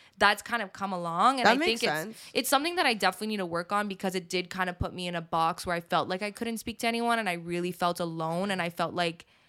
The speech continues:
Speaker 1: I couldn't talk to anyone because it was too far gone. And,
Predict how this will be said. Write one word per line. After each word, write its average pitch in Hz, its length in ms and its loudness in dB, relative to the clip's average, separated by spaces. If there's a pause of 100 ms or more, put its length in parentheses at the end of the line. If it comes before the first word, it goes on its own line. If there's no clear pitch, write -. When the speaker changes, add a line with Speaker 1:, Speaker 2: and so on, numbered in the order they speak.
(400)
Speaker 1:
I 185 100 4
couldn't 185 600 -4 (680)
talk 233 300 2
to - 100 -2
anyone 165 300 -4
because 185 180 -6
it 196 40 -4
was 190 100 -8
too 240 180 -6
far 196 280 2
gone. 202 360 4
And, 175 200 -4